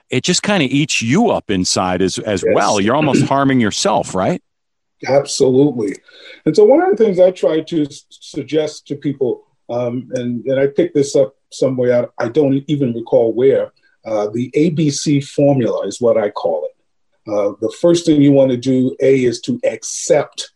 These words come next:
Speaker 2: the reality of whatever situation you're in. Nothing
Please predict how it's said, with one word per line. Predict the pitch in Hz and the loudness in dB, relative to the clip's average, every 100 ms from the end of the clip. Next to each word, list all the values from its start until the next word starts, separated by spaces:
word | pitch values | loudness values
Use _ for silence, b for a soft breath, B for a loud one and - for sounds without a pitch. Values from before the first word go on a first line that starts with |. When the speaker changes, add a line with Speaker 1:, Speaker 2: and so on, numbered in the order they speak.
| _ | _
Speaker 2:
the | 127 | -2
reality | 123 123 120 117 131 - - - _ _ _ - | 0 0 -2 -4 -4 -6 -12 -14 _ _ _ -12
of | 107 | -8
whatever | 123 120 117 _ 156 160 | -2 -2 -4 _ 0 2
situation | 175 156 - 135 127 - 117 | 0 -2 0 0 0 -2 -4
you're | 113 113 | -2 0
in. | 127 113 98 - _ _ _ | 0 -2 -6 -14 _ _ _
Nothing | 113 123 156 165 170 160 | -6 -2 0 2 2 2